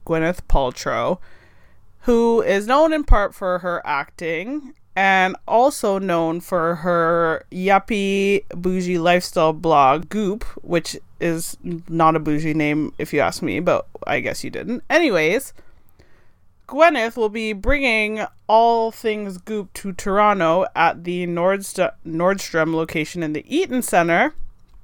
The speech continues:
until June twenty-fifth, because apparently this is what the people want.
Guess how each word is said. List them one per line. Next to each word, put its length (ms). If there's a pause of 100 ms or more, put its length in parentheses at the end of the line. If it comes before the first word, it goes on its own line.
(400)
until 320
June 360
twenty-fifth, 960 (760)
because 520
apparently 440
this 200
is 140
what 180
the 60
people 420
want. 400